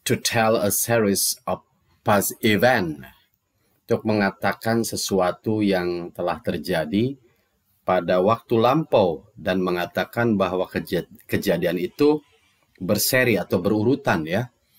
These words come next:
dan mempunyai generic structure. Salah satunya nomor satu adalah orientation, yang kedua events,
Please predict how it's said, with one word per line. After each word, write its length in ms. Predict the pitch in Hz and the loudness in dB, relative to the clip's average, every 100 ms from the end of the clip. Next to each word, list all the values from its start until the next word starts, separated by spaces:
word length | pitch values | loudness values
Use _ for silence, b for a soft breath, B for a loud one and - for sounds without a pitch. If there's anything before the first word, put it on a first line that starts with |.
| b b b _ - | b b b _ -2
dan 240 | 110 135 | 0 2
mempunyai 560 | 127 117 101 104 110 120 | 0 0 0 2 2 0
generic 480 | 101 95 95 98 - | 0 0 0 -2 -4
structure. 720 | - 113 113 - - 69 - _ _ _ _ _ | -2 -2 -2 -4 -4 -6 -10 _ _ _ _ _
Salah 240 | - 78 | -12 -8
satunya 640 | - 82 90 85 101 123 | -6 -6 -4 0 2 2
nomor 320 | 127 92 82 - | 0 -2 -4 -4
satu 320 | 87 - 107 | -4 0 0
adalah 800 | 92 82 80 82 80 78 78 - | 0 -2 -2 -2 -4 -4 -8 -4
orientation, 960 | 92 90 87 85 87 - 131 190 247 - b b b b b - | -2 -2 -2 -4 -2 0 2 2 0 -6 b b b b b -8
yang 240 | 87 85 | -6 -4
kedua 400 | 87 80 85 82 | -6 -4 -4 -4
events, 880 | 95 92 78 101 143 196 - - | -2 -2 2 2 4 2 0 -4